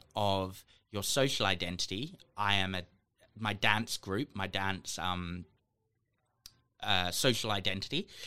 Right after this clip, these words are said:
and then my personal I am a dancer identity fusing into one kind of super identity, where when I think of myself as a dancer, it also highlights the, the benefits of me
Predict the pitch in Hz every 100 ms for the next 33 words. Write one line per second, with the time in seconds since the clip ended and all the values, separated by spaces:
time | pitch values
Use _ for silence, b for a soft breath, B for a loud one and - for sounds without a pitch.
0 | B - 113 113 104 107 113 113 110 110
1 | - 110 113 - 98 92 95 - 104 101
2 | 101 95 98 95 - 101 92 92 92 -
3 | 92 - - 107 107 98 107 95 87 98
4 | 95 95 92 95 - 90 87 87 - b
5 | b b - - 113 95 92 87 85 85
6 | 85 - 76 82 107 101 95 92 92 B
7 | B B - 113 135 131 135 - 113 110
8 | 104 131 139 135 110 107 - 98 - 92
9 | 98 127 127 135 - 101 - 110 104 117
10 | - 107 - - 107 107 101 92 95 -
11 | - b b b b b _ _ - 104
12 | 95 90 85 - 104 98 113 127 - 104
13 | - - 90 104 101 98 90